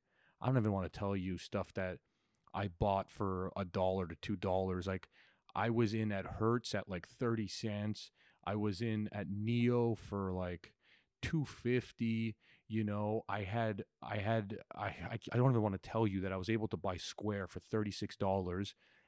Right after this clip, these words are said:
and then it went up to thirty-eight dollars, and I was like, "Oh, this is not gonna make my money back," and now it's, like, three hundred. Same with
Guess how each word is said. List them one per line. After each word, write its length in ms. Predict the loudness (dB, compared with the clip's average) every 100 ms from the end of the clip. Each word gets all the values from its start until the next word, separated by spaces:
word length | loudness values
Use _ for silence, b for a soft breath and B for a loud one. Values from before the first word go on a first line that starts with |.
| b -6
and 180 | -2 0
then 120 | 0
it 80 | 2
went 160 | 0
up 80 | 0
to 100 | -4
thirty-eight 640 | -6 0 2 2 0 0
dollars, 600 | 0 0 0 -2 -4 -8 -8
and 440 | -4 -4 -4 -4
I 100 | -2
was 160 | -2 -2
like, 100 | -4
"Oh, 200 | -4 -4
this 200 | -6 -6
is 160 | -8 -4
not 220 | -4 -4
gonna 180 | -4 -4
make 220 | -4 -2
my 80 | 0
money 240 | 0 0
back," 320 | 0 0 0
and 100 | -2
now 200 | 0 0
it's, 100 | -2
like, 120 | -6
three 340 | -8 -6 -4 -2
hundred. 500 | -2 -2 -2 -2 -4 B B -8
Same 340 | 0 2 2
with 160 | -2